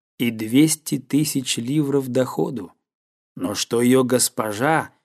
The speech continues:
которая по части водобоязни не уступит кошкам, прокатила ее в лодке мимо меня, вот это странно, вот это удивительно.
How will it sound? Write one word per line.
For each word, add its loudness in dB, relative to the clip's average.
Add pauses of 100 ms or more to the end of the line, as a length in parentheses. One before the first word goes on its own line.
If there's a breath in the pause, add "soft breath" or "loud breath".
(360)
которая 2
по -2
части 0 (200 loud breath)
водобоязни 2 (200)
не -2
уступит 0
кошкам, -4 (360)
прокатила 2
ее 6
в 0
лодке 2
мимо 2
меня, 2 (800)
вот -6
это -2
странно, -2 (720)
вот -4
это 0 (180)
удивительно. -6